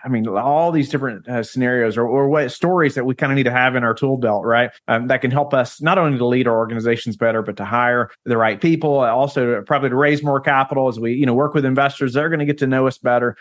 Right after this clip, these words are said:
uh, when we're better storytellers. It's gonna help so many parts of, of our business and anybody's business, uh, I'm confident. Uh, e-, even like you said, even parenting,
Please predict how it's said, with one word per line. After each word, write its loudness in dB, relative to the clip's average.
uh, -2
when 0
we're 0
better 0
storytellers. 0
It's -10
gonna -4
help -2
so -4
many 0
parts -6
of, -4
of -4
our -2
business -4
and -2
anybody's -2
business, -8
uh, -4
I'm -6
confident. -8
Uh, 2
e-, 2
even 2
like 0
you -4
said, 2
even 0
parenting, 2